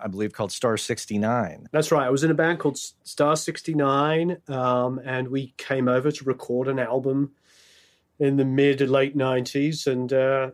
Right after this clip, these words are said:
Speaker 2: with Don Smith, actually.
Speaker 1: I think, and this is gonna be the small world part of this, I think you and I played a show together in England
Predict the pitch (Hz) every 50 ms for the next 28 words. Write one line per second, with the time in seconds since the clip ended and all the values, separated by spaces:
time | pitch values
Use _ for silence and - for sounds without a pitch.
0 | _ _ _ _ _ 151 151 143 - 165 151 147 147 - - - 160 170 165 165
1 | - 123 120 - - - 117 104 _ _ _ _ _ _ _ - 135 147 175 202
2 | 190 - - - 196 170 127 120 117 - - - - 123 - _ _ _ _ _
3 | _ _ - 120 139 143 139 - - 160 139 127 135 117 - - - 143 135 135
4 | 127 120 123 127 127 127 113 - 123 113 107 104 92 98 95 - - - _ -
5 | 127 135 139 - - 170 151 135 117 135 143 147 139 131 123 110 - - 139 135
6 | 120 110 - - - - 147 151 156 151 123 104 110 101 98 101 101 101 _ -
7 | 131 147 160 151 123 113 104 87 95 98 98 107 117 127